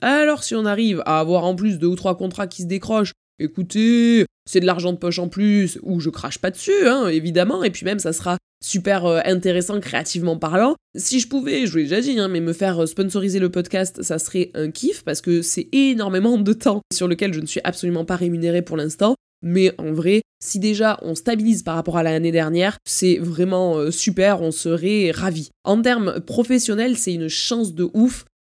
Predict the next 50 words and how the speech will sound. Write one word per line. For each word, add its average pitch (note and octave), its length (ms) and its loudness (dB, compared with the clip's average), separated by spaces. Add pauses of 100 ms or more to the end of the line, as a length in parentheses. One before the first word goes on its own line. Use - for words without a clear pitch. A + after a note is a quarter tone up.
que A#3 220 4
de F3+ 200 0
vivre G#3 360 2
aussi A3+ 300 0
bien G#3+ 280 0
le F#3 80 -2
fait F#3 140 -2
d'être E3+ 300 -4
deux A3 240 2
entrepreneurs. F3+ 720 -4 (260)
On F3+ 240 4
est, F3+ 180 2
euh, D#3+ 160 0
deux E3 400 -2
auto-entrepreneurs C4 840 0
même, D#3 160 -2
hein, - 80 -2 (320)
et G#3 240 4
on G3 180 0 (120)
kiffe - 280 0
ça. F3 280 0 (200)
On G#3 200 0
aime A3 180 0
être F3+ 240 -2
notre E3 280 -2
propre G#3 360 -4
patron, G#3 500 0
mais G#3+ 300 0
à C4+ 140 0
la B3 100 2
fois, B3 320 -2 (140)
on G#3+ 360 2
est G#3+ 200 2 (120)
seul, D#4+ 440 4
puisqu'on - 320 -4
est D#3+ 100 -2
deux F3 240 0
auto-entreprises, G#3 680 0 (140)
à D4 60 0
la C#4+ 140 0
fois, B3 260 0 (160)
on G3+ 160 6
est G3+ 160 2
ensemble, A#3 460 2
puisque - 260 -4
nos F#3+ 480 2
auto-entreprises G3 800 0
s'embauchent F#3+ 580 -2
l'une F#3+ 340 4
l'autre, F3+ 460 0